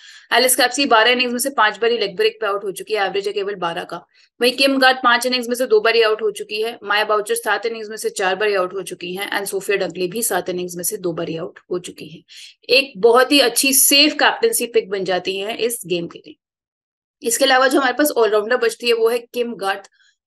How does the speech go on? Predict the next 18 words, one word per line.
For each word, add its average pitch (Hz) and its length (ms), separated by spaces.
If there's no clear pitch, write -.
उनको 269 340
हम 294 140
फिट 294 280
नहीं 247 220
कर 247 160
पाएंगे 233 380
क्योंकि 247 340
आपको 226 280
यहाँ 240 160
तीन 254 280
बैटर्स 226 360
और 240 60
तीन 233 240
बॉलर्स 214 340
लेकर 214 200
जाने 190 300
ही 220 80
पड़ेंगे, 196 440